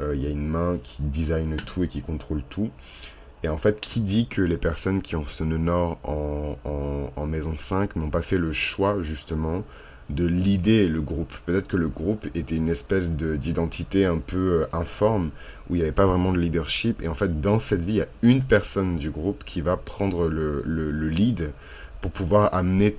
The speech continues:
tout le groupe dans une autre direction. Voilà. Et généralement, c'est cette personne qui a son nœud nord en maison cinq. C'est cette personne qui a son nœud nord en lion.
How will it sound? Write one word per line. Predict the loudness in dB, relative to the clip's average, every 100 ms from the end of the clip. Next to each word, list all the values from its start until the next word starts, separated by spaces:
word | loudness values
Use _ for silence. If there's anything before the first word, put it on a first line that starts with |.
| -2
tout | -2 0
le | 4 4
groupe | 4 0 -2 -6 -10
dans | -4 0
une | 2 2
autre | 0 0 -2
direction. | 0 -2 -2 -8 -10 -16 -18 -18 -18 -10
Voilà. | -6 -6 -6 -14 -20 -20 -6
Et | -2 0
généralement, | 2 4 6 6 6 4
c'est | 4 2
cette | 4 4 4
personne | 2 2 2 0 0 -2
qui | -2 0
a |
son | 0 0
nœud | 0
nord | 2 2 2 0
en |
maison | 0 2 0
cinq. | 0 -2 0
C'est | 4
cette | 6 8 6 4
personne | 2 2 0 0
qui | 0
a | -2
son | 0 0
nœud | 0
nord | 2 2 2
en | 0
lion. | 2 2